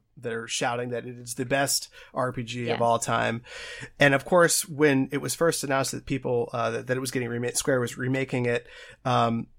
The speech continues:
Speaker 1: people instantly were like, "How could they do that?" But then they started seeing the, all the love and, and
Speaker 2: Mm-hmm.
Speaker 1: passion that went into this remake, and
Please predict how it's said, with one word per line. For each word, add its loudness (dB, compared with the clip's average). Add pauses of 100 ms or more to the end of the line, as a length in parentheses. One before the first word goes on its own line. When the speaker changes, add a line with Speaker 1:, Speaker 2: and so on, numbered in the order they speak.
Speaker 1:
people 2 (240)
instantly 2
were -2
like, 0
"How 10
could 2
they 0
do 4
that?" 4
But -4
then 4
they 2
started 0
seeing 2
the, -4
all 2
the -2
love 2
and, -4
and -4
Speaker 2:
Mm-hmm. 0
Speaker 1:
passion 4
that -6
went -4
into -8
this -10
remake, -6
and -6